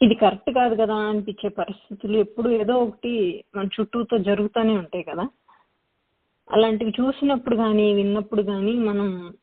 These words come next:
చాలా నిస్సహాయంగా ఫీల్ అవుతాం. అంటే వాళ్ళ ప్రాబ్లమ్స్ నుంచి, పరిస్థితుల నుంచి బయటకు రావటానికి మనం ఏమీ చేయలేకపోతున్నాము అని ఫీల్ అవుతూ ఉంటాం. కానీ విశ్వాసులంగా మనం,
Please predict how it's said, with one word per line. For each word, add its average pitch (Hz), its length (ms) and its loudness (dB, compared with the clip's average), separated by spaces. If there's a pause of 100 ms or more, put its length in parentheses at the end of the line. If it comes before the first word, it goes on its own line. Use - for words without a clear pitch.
(200)
చాలా 196 160 0
నిస్సహాయంగా 208 640 -2
ఫీల్ 202 260 0
అవుతాం. 170 280 -8 (500)
అంటే 208 280 2
వాళ్ళ 180 220 0
ప్రాబ్లమ్స్ 190 680 0
నుంచి, 185 400 -4
పరిస్థితుల 190 560 -6
నుంచి 175 300 -6
బయటకు 180 440 0
రావటానికి 175 800 -2 (420)
మనం 196 160 2
ఏమీ 196 260 4 (120)
చేయలేకపోతున్నాము 190 920 -2
అని 190 200 0
ఫీల్ 196 240 0
అవుతూ 190 260 -6
ఉంటాం. 165 300 -10 (460)
కానీ 208 320 0 (420)
విశ్వాసులంగా 214 720 2
మనం, 185 500 -4